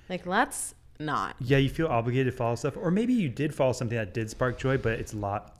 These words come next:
Speaker 1: But
Speaker 2: lot,
Speaker 1: it
Speaker 2: you know,
Speaker 1: doesn't
Speaker 2: lost that
Speaker 1: anymore,
Speaker 2: luster.
Speaker 1: yeah.
Speaker 2: Yeah. Um, and you're just like, "I don't know, like, I still like this company, but their posts are just, like, not really
Speaker 1: Totally.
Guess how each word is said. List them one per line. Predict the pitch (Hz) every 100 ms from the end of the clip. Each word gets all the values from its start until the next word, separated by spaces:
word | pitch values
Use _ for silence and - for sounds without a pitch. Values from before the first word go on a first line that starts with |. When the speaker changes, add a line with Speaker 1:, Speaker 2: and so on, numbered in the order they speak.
| -
Speaker 1:
But | 180 180
Speaker 2:
lot, | 156
Speaker 1:
it | 165 - 131
Speaker 2:
you |
know, | 120
Speaker 1:
doesn't | 104 101
Speaker 2:
lost | 101
that | 107
Speaker 1:
anymore, | 101 104
Speaker 2:
luster. | 101 123
Speaker 1:
yeah. | 120 127
Speaker 2:
Yeah. | 117 107 - - - - 131 120 117
Um, | 127
and | 131 120 117
you're | 113
just | 110
like, | 120 113 -
"I | 110
don't | 131
know, | 143 151 123
like, | 110 104 -
I | 117
still | - 127
like | 113
this | 113 -
company, | - 147 120
but | 104 107 -
their | 110
posts | - 117 117 -
are |
just, | 98 104 -
like, | 110 92 -
not | 104 104 107 110
really | 104 104
Speaker 1:
Totally. | 160 175 311 294 190 147 147